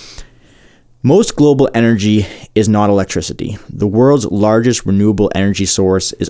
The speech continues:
also its oldest, bioenergy. Bioenergy in mo-,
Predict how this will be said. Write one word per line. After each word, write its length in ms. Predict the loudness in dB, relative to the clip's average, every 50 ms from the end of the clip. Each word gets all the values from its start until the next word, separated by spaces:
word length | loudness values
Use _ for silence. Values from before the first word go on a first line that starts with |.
| -4 -2
also 380 | -2 -2 -2 0 0 0 0
its 120 | 0 -2 -4 -2
oldest, 580 | -2 -2 0 -2 -4 -6 -8 -8 -12 -14 _ -10
bioenergy. 1120 | -10 -8 -4 -2 -2 0 0 0 -2 -4 -4 -6 -8 -8 -8 -10 -12 -12 -12 -14 -16 -18 -20 _ _ _ -20 -16 -12 -10
Bioenergy 1000 | -6 -2 0 0 2 4 4 4 4 2 2 0 0 -2 -2 -2 -4 -4 -6 -10 -12 _ -4
in 120 | -2 0
mo-, 220 | 0 0 0 -2